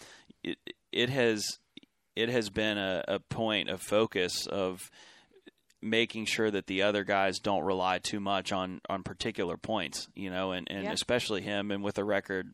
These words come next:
Speaker 1: you know, undefeated in the regular season. And we all know that,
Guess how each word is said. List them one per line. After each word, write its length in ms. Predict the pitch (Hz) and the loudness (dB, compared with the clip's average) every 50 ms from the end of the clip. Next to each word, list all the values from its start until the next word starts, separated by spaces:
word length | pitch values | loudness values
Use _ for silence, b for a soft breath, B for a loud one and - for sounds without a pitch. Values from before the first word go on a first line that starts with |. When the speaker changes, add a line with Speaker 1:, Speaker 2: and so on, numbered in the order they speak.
| - | -10
Speaker 1:
you 120 | - 101 98 | -8 -6 -4
know, 120 | 92 85 | -4 -4
undefeated 440 | 87 98 - - - 101 92 95 95 | -4 -4 -4 -6 -6 -6 -4 -4 -4
in 60 | 92 90 | -4 -4
the 60 | 90 | -4
regular 340 | 90 90 90 90 87 87 87 | -4 -4 -4 -4 -4 -4 -4
season. 540 | - - 90 87 87 - 95 87 87 87 | -4 -4 -6 -6 -6 -6 -8 -8 -6 -8
And 180 | 85 78 80 - B B B B B B B | -8 -8 -10 -12 B B B B B B B
we 120 | - 113 113 | 0 4 6
all 160 | 107 104 95 | 6 6 6
know 280 | 98 95 92 92 90 | 4 2 2 2 2
that, 220 | 87 90 90 73 | 2 0 0 -2